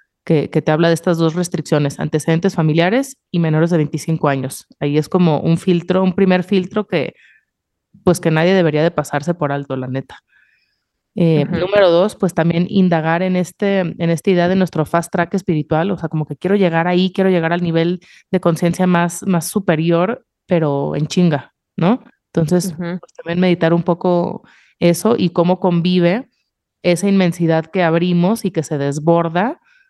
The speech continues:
Speaker 1: versus nuestra vida real, que es
Speaker 2: Sí.
Speaker 1: finita, cotidiana, este, dosificada, con un volumen bajito. ¿Cómo,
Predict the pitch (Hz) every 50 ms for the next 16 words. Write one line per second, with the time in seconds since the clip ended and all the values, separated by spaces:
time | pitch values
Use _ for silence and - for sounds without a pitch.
0 | _ _ _ _ _ _ _ _ _ _ _ _ _ _ - - 175 180 175 170
1 | 170 - 208 202 190 196 175 160 - - 156 151 151 160 160 165 165 165 160 156
2 | 147 147 147 151 147 - _ _ _ _ - 160 151 - - - _ _ _ _
3 | _ _ _ _ - 165 156 151 139 _ _ _ _ _ _ - - 170 170 170
4 | 170 160 - 165 156 156 156 - 160 156 - 151 151 156 160 156 156 160 156 156
5 | 151 151 151 160 160 185 - - 170 - - _ - 156 147 147 147 165 - 160
6 | 156 170 160 - - 160 - - 151 - 165 156 156 156 156 160 156 156 - 151
7 | 151 156 160 165 160 160 156 160 160 156 147 135 - - 170 165 170 - 160 165
8 | - - 170 170 165 165 165 165 170